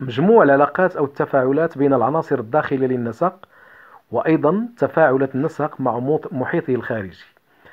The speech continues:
مجموع هذه العلاقات يشكل نوعا من التواصل فيما يخص المقاربة.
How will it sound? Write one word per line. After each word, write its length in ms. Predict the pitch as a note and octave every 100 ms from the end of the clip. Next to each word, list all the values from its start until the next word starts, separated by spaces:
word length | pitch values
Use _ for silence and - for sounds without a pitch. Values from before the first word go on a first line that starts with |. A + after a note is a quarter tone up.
| - - C#3+
مجموع 600 | D3 E3+ A#3+ G#3 C3+ D3
هذه 140 | C3+
العلاقات 560 | B2+ B2+ C#3 G3 F#3+ D3
يشكل 500 | - G3 - C#3 C#3+
نوعا 240 | C#3+ A#2+
من 280 | B2+ B2+ B2
التواصل 880 | A2 - _ B2 B2+ D3+ - A3+
فيما 260 | G3+ D3 C#3+
يخص 300 | C3 C#3+ -
المقاربة. 560 | C3 B2 B2+ A#2+ G2+